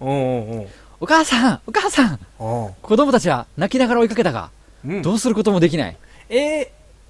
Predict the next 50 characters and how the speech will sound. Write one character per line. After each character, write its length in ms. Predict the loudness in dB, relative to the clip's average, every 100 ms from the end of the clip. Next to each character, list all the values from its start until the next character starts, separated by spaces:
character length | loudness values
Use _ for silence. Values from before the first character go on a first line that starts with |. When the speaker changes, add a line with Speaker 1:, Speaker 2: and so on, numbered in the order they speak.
| -20 -20
Speaker 1:
そ 200 | -18 -16
れ 340 | -16 -16 -16 -12
は 400 | -10 -10 -10 -12
悲 300 | -14 -14 -14
し 240 | -14 -14 -12
い 20 |
ね。 520 | -10 -10 -12 -14 -18 -10
Speaker 2:
そ 240 | 6 6
う 20 |
だ。 240 | 6 0 -8 -20 -20 _ -14
お 60 |
母 200 | -2 0
さ 120 | 2 2
ん 40 |
は 220 | 2 -2 -14 -20 _ _ _
太 140 | -2 -2
鼓 160 | 2
や 100 | 0
笛 240 | 2 4 4
が 140 | 4
す 280 | -2 -8 0
ご 120 | 2
く 100 | 2
好 60 | 2
き 80 | 2
だ 80 |
っ 20 | 2
た。 240 | -8 -10 _ _ _ _ -10
Speaker 1:
お 60 | -2
う 20 |
お 40 | -2
う 20 |
お 20 |
う。 40 | 2
Speaker 2:
そ 120 | 2
れ 80 | 6
で 100 | 4
呼 60 |
び 60 | 6
返 160 | 4 4
そ 280 | 4 4 -2 _
う。 40 | -12
ま 60 |
あ、 20 | -2
天 140 | 0
女 100 | 2
だ 100 | 0
か 100 | -2
ら 100 | -2
ね。 300 | -2 -2